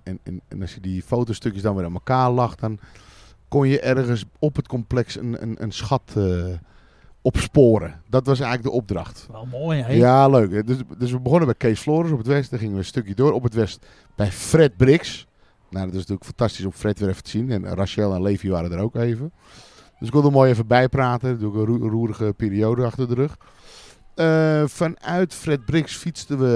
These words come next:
Speaker 1: eh, richting, eh, Nieuwbouw Averhoorn naar de vrouw van Bob Antonissen.
Speaker 2: Marian.
Speaker 1: Ja, daar ook weer een puzzeltje gemaakt. En dan kregen ze een beetje drinken. Vanuit de Bonkelaar,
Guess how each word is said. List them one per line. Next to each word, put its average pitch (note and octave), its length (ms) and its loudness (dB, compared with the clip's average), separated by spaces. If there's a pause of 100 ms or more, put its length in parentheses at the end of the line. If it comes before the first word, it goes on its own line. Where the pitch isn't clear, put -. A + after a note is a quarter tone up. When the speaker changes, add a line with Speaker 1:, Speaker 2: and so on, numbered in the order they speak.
(1080)
Speaker 1:
eh, - 80 -6
richting, C3 460 -4
eh, A#2 160 -2
Nieuwbouw C3+ 460 0
Averhoorn B2 540 2 (380)
naar C3+ 100 -2
de C3 60 2
vrouw D#3 300 4
van B2 220 2
Bob C#3 220 4
Antonissen. F3 580 2 (1400)
Speaker 2:
Marian. C#3+ 420 -2 (260)
Speaker 1:
Ja, G3 200 2 (120)
daar B2+ 180 4
ook E3 120 4
weer F#3 100 6
een F3 60 4
puzzeltje E3 400 2
gemaakt. D3 380 2
En A#2 60 -2
dan G#2 100 0
kregen G2 200 -2
ze F2+ 60 -8
een G2+ 60 -8
beetje G#2 220 -2
drinken. F3 520 -2 (680)
Vanuit C3 480 -2
de A#2+ 60 0
Bonkelaar, A#2+ 720 2